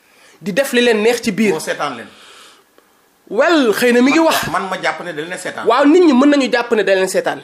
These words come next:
Speaker 1: mais man jàpp naa ne sax mi ngi wax. Macky Sall mi ngi wax parce que ñëpp xam nañ ne ay réunion am na fi,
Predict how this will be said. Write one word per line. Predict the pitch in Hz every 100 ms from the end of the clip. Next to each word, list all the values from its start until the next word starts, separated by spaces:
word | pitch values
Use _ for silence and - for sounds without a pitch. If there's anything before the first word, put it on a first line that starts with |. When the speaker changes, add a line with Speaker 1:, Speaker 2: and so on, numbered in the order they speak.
| 139
Speaker 1:
mais | 214 302
man | 262 262 240
jàpp | 254
naa | 247 208
ne | 196
sax | 233
mi | 202
ngi | 190
wax. | 190 160 - - _ _ _ _ _ _
Macky | 170 180
Sall | 185 214 208
mi |
ngi | 202
wax | 202 190 - - _ _
parce | - 196
que | 220 285
ñëpp | 247 277 247
xam | - 220
nañ | 208 196
ne | 190
ay | 202 196
réunion | 196 196 185 175
am | 196 190
na | 190
fi, | 190 220